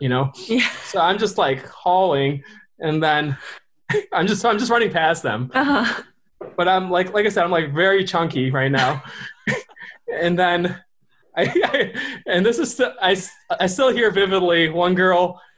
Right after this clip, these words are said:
Speaker 1: these are, like, sorority <laughs> girls, okay? Typical sorority girls.
Speaker 2: <laughs>
Speaker 1: One girl was just like, <laughs> what did she say? Yeah, one girl was like, "Ew, what is that?"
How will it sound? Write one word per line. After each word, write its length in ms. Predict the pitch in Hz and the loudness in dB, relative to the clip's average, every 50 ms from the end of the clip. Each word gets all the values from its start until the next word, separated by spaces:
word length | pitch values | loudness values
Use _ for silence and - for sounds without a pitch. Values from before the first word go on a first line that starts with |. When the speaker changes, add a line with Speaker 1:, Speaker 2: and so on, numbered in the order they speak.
| _ _ - | _ _ -2
Speaker 1:
these 160 | 233 247 254 | 0 2 4
are, 140 | 285 262 247 | 4 4 4
like, 220 | 220 185 180 185 - - - - - 220 208 185 - - _ _ _ _ | 4 4 2 0 -2 -8 -16 -20 -20 -18 -16 -16 -16 -16 _ _ _ _
sorority 560 | - - 208 202 202 208 208 196 139 - 220 | -4 0 2 4 4 4 4 2 2 0 0
<laughs> 80 | 202 - | 0 0
girls, 320 | - 190 180 190 196 185 | 2 2 2 2 2 0
okay? 440 | 196 202 202 220 196 180 190 190 185 - - _ - | 0 0 0 0 0 0 0 -2 -4 -10 -20 _ 0
Typical 340 | 262 262 254 - 277 247 | 0 0 0 0 0 0
sorority 460 | 233 240 - 202 180 175 175 170 156 139 | 0 2 2 2 4 4 4 2 2 0
girls. 320 | 143 135 131 135 135 - | 2 2 2 2 0 -2
Speaker 2:
<laughs> 100 | - - - - - 370 370 320 | -6 -6 -4 0 0 0 2 2
Speaker 1:
One 160 | 175 202 208 | 0 0 2
girl 400 | 226 226 233 226 220 220 214 214 | 4 4 4 4 4 2 0 -2
was 240 | 190 175 175 165 - | 0 0 0 0 -2
just 180 | 180 151 139 - | -4 -6 -2 0
like, 380 | 170 156 156 147 143 - - _ _ _ _ _ | 0 2 2 0 -2 -4 -12 _ _ _ _ _
<laughs> 1300 | - - - - _ _ - - - - - - - _ _ _ _ _ _ _ _ _ - - - - - | -20 -20 -20 -20 _ _ -6 -6 -6 -6 -10 -18 -20 _ _ _ _ _ _ _ _ _ -20 -20 -20 -12 -6
what 80 | - 156 | -2 -2
did 120 | 180 202 | -2 -2
she 100 | 208 233 | -2 -4
say? 420 | - - 254 240 240 247 240 240 - - _ _ _ _ _ _ _ _ - | -6 -2 0 0 2 0 0 -2 -8 -16 _ _ _ _ _ _ _ _ -4
Yeah, 180 | - 165 156 143 | 0 0 2 2
one 160 | 147 170 185 | 2 2 2
girl 180 | 214 214 208 | 2 2 2
was 120 | 202 190 196 | 2 2 0
like, 200 | 196 160 160 - - | 0 -2 -2 -2 0
"Ew, 500 | 175 196 226 233 214 175 151 147 151 139 - - | 2 2 4 4 2 2 0 0 -2 -4 -6 -4
what 100 | 180 175 | -2 0
is 160 | 185 196 175 | 0 0 0
that?" 380 | 170 139 139 131 135 135 - | 0 2 2 2 0 -2 -6